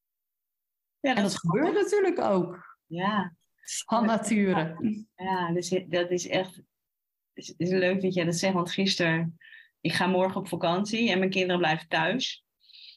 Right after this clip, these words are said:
Speaker 1: <clears throat> En gisteravond had ik bedacht van, eh, ergens in mijn to-do-list in mijn hoofd zat, "Nou, moet ik even naar de, een bepaalde winkel waar ik altijd, eh, speciale dingen voor hun haal, zeg maar." Ze zijn allebei sporters, ze willen veel eiwitten naar binnen werken.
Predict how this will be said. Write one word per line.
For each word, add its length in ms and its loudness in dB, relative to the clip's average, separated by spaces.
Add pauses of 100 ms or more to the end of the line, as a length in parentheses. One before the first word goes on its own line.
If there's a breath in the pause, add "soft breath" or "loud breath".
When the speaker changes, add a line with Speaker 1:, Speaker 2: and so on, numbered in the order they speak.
(380 loud breath)
Speaker 1:
<clears throat> 300 -4
En 300 0
gisteravond 460 0
had 140 0
ik 120 -6
bedacht 440 0
van, 300 0
eh, 360 2
ergens 180 -2
in 160 0
mijn 200 2
to-do-list 600 0
in 100 -2
mijn 120 0
hoofd 240 0
zat, 200 -2
"Nou, 160 0
moet 120 -2
ik 60 0
even 160 0
naar 140 2
de, 240 2
een 80 0
bepaalde 380 0
winkel 520 0
waar 180 2
ik 60 -6
altijd, 360 -2
eh, 180 2
speciale 600 0
dingen 260 0
voor 240 -2
hun 140 4
haal, 280 2
zeg 180 -4
maar." 320 0
Ze 60 -10
zijn 140 0
allebei 400 0
sporters, 520 -2
ze 120 2
willen 220 2
veel 200 0
eiwitten 480 0
naar 120 2
binnen 280 2
werken. 440 0